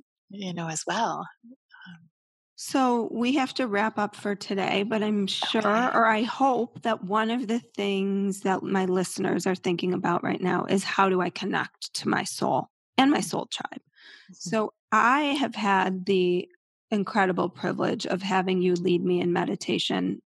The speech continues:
Speaker 2: many times. And I always, when you and I speak,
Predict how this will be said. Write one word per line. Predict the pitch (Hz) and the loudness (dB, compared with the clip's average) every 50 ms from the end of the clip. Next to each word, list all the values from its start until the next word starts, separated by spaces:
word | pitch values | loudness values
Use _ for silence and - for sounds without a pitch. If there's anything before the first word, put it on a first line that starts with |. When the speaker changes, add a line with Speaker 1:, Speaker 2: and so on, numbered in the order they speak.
| _ - | _ 0
Speaker 2:
many | 208 202 185 185 185 185 180 | 2 2 4 2 2 0 -2
times. | - - - - - - - - - - - - - - | -2 -2 -2 0 0 0 -2 -2 -4 -6 -8 -8 -4 -2
And | - - 190 190 190 - | 0 0 0 0 0 2
I | - 185 185 - - | 2 2 2 2 2
always, | 196 196 185 185 185 196 196 - 185 180 - - - | 2 2 2 2 2 0 0 0 -2 -2 -4 -8 -6
when | 226 196 196 185 185 | -4 -2 0 0 2
you | 190 185 185 185 | 2 2 2 0
and | 180 180 | 0 0
I | 180 180 | -2 -2
speak, | - - - - 196 190 - | -4 -4 -2 -2 -2 -2 -2